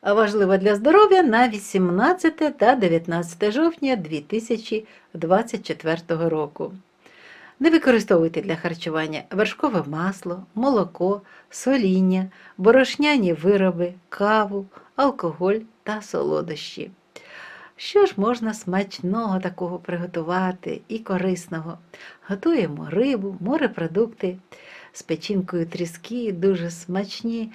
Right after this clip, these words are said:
салати з відварених овочів. Дуже смачно все виходить.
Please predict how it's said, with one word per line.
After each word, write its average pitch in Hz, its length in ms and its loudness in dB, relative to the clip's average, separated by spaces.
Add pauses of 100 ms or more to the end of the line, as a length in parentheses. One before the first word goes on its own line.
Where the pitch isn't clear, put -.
(240)
салати 170 800 -2
з 165 80 -10
відварених 170 720 -2
овочів. 170 560 -4 (760)
Дуже 196 260 0
смачно 165 480 -6
все - 180 -6
виходить. 190 520 -6